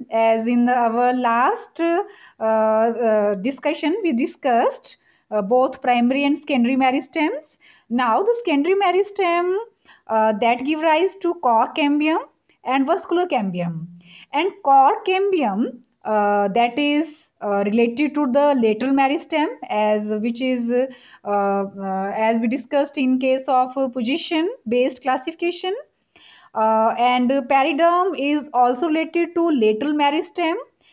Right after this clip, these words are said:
and, uh, second that, that is vascular cambium and secondary vascular tissues, which are also related to lateral type of meristem. Now, uh, we all,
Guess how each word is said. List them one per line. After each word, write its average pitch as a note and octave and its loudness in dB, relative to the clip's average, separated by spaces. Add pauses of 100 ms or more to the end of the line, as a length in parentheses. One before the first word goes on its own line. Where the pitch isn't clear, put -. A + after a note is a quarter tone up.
(200)
and, C4 0
uh, C4+ 2
second C#4 -4
that, C4 0
that A#3+ 0
is C#4 -4
vascular C4 -2
cambium C4 -2 (480)
and A#3 2
secondary C4+ -2
vascular D4+ -2
tissues, F4 -2 (300)
which A#3+ -4
are C4 2
also B3+ 2
related C#4+ -2
to D4 -4
lateral D4 0
type A#3+ -2
of C#4 -4
meristem. G3+ -4 (420)
Now, C4 0 (260)
uh, G#3+ 0
we C4 -2
all, D#4 4